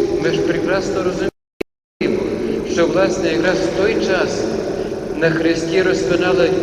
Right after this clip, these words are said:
тих, які були відчайдушними розбійниками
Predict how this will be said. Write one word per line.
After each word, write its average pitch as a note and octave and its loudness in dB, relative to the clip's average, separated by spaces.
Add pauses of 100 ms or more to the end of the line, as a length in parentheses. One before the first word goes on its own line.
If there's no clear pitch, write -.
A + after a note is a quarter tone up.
тих, E3+ 4 (480)
які D#3 0
були E3 4
відчайдушними E3+ 2
розбійниками A#2 0